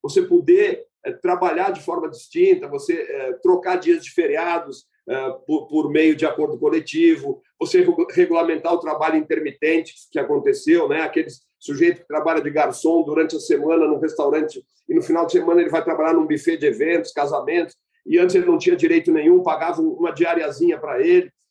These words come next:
é, hoje ele tem todo o direito, décimo terceiro, férias.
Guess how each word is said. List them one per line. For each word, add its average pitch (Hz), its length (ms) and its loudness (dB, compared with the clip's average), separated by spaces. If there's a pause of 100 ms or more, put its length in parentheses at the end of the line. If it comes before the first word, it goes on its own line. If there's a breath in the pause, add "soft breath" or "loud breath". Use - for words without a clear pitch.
(140)
é, 139 140 -2
hoje 165 300 2
ele 175 140 0
tem 165 240 0
todo 165 200 -4
o 151 60 -10
direito, 147 420 -6
décimo 143 340 -8
terceiro, 151 540 0
férias. 165 500 -2